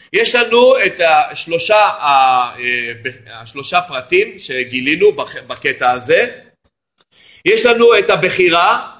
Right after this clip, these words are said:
"ואתה הקרב אליך את אהרון אחיך ואת בניו איתו מתוך בני ישראל." השלב השני, מה הוא עושה? התפקיד שלו לכהנו, אוקיי? לכהנו לי. והשייכות,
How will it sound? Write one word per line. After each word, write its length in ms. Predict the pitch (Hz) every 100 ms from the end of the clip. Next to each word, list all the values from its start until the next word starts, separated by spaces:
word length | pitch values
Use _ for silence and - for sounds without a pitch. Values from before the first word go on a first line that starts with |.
| _ _ _
"ואתה 380 | 156 190 190 233
הקרב 340 | 214 208 220
אליך 260 | 214 214 214
את 180 | 185 175
אהרון 500 | 170 165 175 214 196
אחיך 400 | 170 220 208 180 147
ואת 260 | 160 -
בניו 360 | 160 165 185 165 -
איתו 320 | 151 - 175
מתוך 360 | 147 - 160 135
בני 100 | 147
ישראל." 680 | 139 - 127 120 139 208 226 - _ _ _ _ - -
השלב 460 | 208 247 262 277
השני, 800 | 254 - 240 240 247 156 - - _ _ _ 170
מה 280 | 202 240
הוא 180 | 220 202
עושה? 480 | 165 - 240 277 277 - - -
התפקיד 540 | 170 185 - 277 269
שלו 480 | 240 208 185 - -
לכהנו, 1000 | 156 175 - 185 170 165 151 165 233 - - _ -
אוקיי? 360 | 131 - 196
לכהנו 600 | 185 - 147 139 139 147
לי. 420 | 131 147 220 - - _ _ _ _ - -
והשייכות, 1300 | 160 302 277 262 269 262 247 - 247 - - -